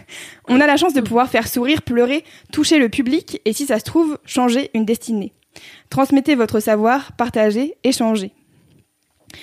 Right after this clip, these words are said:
Juste un exemple. Combien de fois la police m'a viré quand je faisais des spectacles de rue ? Comment peut-on se faire virer de la rue ? Sérieux. On se faisait même virer des gares le dimanche quand on s'entraînait.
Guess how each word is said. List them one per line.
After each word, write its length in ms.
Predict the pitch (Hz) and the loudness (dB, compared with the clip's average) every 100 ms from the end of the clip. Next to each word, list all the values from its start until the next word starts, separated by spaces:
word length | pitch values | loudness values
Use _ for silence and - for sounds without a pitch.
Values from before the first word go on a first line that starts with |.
| - | -16
Juste 220 | - 311 330 | 0 0 4
un 100 | 277 | 2
exemple. 420 | 226 202 - - _ _ | 2 -4 -8 -20 _ _
Combien 240 | 285 285 | 2 4
de 60 | 277 | 4
fois 120 | 349 | 2
la 100 | 302 | 2
police 260 | 240 247 302 | 2 0 2
m'a 120 | 226 | 0
viré 260 | 220 233 294 | 0 0 0
quand 100 | 240 | 0
je 60 | |
faisais 160 | 220 220 | -2 0
des 120 | 233 | -2
spectacles 460 | - 226 254 247 214 | -2 -2 0 2 2
de 100 | 214 | 2
rue ? 160 | 196 - _ - - - _ - | 0 -6 _ -20 -20 -20 _ 0
Comment 260 | 240 277 | 2 4
peut-on 280 | 285 226 294 | 2 0 0
se 80 | - | 0
faire 160 | 233 | -2
virer 220 | 220 226 254 | 0 0 0
de 80 | |
la 100 | 226 | 0
rue ? 220 | 214 240 - _ - | 0 -2 -4 _ -8
Sérieux. 420 | 233 214 214 208 - - - _ _ | -4 0 0 -2 -6 -20 -20 _ _
On 100 | 226 | -6
se 100 | 220 | -4
faisait 220 | 247 247 247 | 0 2 4
même 160 | 285 | 4
virer 400 | 240 226 220 277 - | 4 2 0 -2 -4
des 220 | 202 214 | -4 0
gares 300 | 233 262 277 | 2 2 4
le 100 | 220 | 2
dimanche 400 | 202 220 247 - | 2 0 0 -2
quand 160 | 220 | -6
on 60 | 220 | -4
s'entraînait. 480 | 240 262 240 202 | -2 0 0 -4